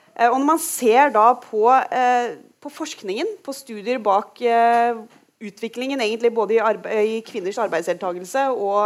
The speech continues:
antall barn vi føder, så ser vi en, at fødselsratene går ned i Norge. Vi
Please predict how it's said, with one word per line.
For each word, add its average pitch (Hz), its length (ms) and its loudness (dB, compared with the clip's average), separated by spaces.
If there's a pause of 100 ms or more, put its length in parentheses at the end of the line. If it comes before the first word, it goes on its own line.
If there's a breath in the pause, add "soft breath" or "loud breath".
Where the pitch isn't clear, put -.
(240)
antall 208 260 -6
barn 180 200 -2
vi 220 120 -6
føder, 262 360 -4 (420 soft breath)
så 294 80 -14
ser 240 220 2
vi 254 80 0 (100)
en, 311 240 6
at 262 160 -2
fødselsratene 202 640 -6
går 196 220 0
ned 302 420 0
i 285 80 -6
Norge. 285 240 -4 (320)
Vi 240 240 -6